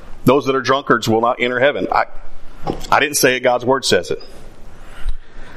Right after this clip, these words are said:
But Paul says, "Do not get drunk on wine, which leads to debauchery. Instead, be filled with the Spirit,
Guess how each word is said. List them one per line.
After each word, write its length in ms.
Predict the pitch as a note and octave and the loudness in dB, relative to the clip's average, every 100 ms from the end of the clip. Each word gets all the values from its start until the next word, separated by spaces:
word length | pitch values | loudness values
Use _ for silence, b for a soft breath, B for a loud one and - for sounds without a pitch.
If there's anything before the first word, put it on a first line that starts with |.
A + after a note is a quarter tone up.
| B | B
But 120 | C#3 | 2
Paul 200 | C3 E3+ | 6 4
says, 200 | F3+ E3 | 4 2
"Do 100 | C3+ | 4
not 180 | E3+ G3 | 2 4
get 140 | F3+ D3+ | 0 2
drunk 260 | F3 F3 | 2 4
on 140 | F3+ D3+ | 2 4
wine, 300 | D#3+ D3 C#3 | 2 2 0
which 180 | C#3+ | 0
leads 280 | D3+ E3 D3 | 2 2 2
to 140 | - C#3+ | 2 4
debauchery. 760 | B2+ A2 C3 C3+ G2+ F2 E2 - - - - - - B B B B | 4 4 2 2 0 -2 -4 -8 -10 -12 -14 -12 -10 B B B B
Instead, 1300 | D#3+ D#3+ D3+ - B3 A3+ C#3 D3+ - - - - - - - B B B B | 2 2 2 2 2 2 2 -2 -2 -4 -4 -6 -12 -16 -18 B B B B
be 100 | D#3+ | 2
filled 320 | D#3+ F#3 G3 | 4 2 4
with 100 | G3 | 0
the 60 | F#3+ | 0
Spirit, 760 | - - G3+ A#2+ - - G#2 | 2 4 2 0 -6 -4 -2